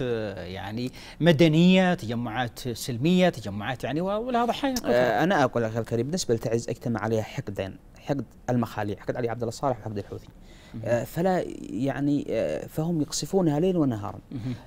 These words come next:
Speaker 2: مأرب حصلت فيها ليلة العيد، قصفوا أسرة مكونة، آه، قتل فيها ثمانية أفراد أطفال
Speaker 1: مهم.
Speaker 2: وثلاثة عشر طفلا، وكانت البنت في مشهد، آه، يعني مأساوي،
Speaker 1: مهم.
Speaker 2: كانت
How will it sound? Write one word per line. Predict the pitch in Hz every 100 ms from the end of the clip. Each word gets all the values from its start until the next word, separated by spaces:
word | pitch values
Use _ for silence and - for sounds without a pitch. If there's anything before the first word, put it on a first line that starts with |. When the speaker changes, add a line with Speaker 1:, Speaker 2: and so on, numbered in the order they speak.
| -
Speaker 2:
مأرب | 143 185 190 180
حصلت | - 143 - 127
فيها | 143 117 107
ليلة | 117 101
العيد، | 107 104 107
قصفوا | - 113 107 113
أسرة | 120 - 98
مكونة، | 107 101 120 113 107 117 - - - -
آه، | 113 107 -
قتل | 117 113 110
فيها | 113
ثمانية | 107 120 143 107
أفراد | - - 104 -
أطفال | 120 - 107 - -
Speaker 1:
مهم. | 110 117 113
Speaker 2:
وثلاثة | 113 127 123 123 117
عشر | 113 113
طفلا، | 113 139 98 95 - - - -
وكانت | 107 - 123 113
البنت | 113 123 107
في | -
مشهد، | 107 117 - 101 - -
آه، | 98 87 87 87
يعني | 98 110 110 113
مأساوي، | 123 - - 123 110 104 - -
Speaker 1:
مهم. | 127
Speaker 2:
كانت | 120 117